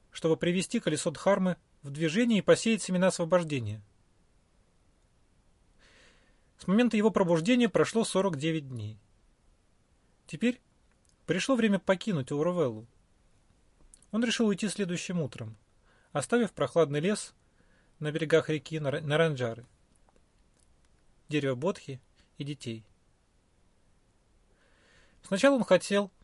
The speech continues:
найти двух своих учителей – Алара Каламу и Уддака Рамапутту. Он был уверен, что для них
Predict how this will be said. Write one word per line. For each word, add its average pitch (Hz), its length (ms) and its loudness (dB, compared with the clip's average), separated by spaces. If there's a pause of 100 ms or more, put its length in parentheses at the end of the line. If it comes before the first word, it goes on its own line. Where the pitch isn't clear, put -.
(260)
найти 185 340 2
двух 180 400 -4
своих 185 340 2
учителей – 165 580 -6 (540)
Алара 160 300 6
Каламу 202 500 4 (720)
и 165 80 -4
Уддака 190 340 2
Рамапутту. 175 640 -2 (1200)
Он 170 140 2
был 233 140 4
уверен, 247 260 2
что - 160 -6
для 165 160 8
них 226 280 0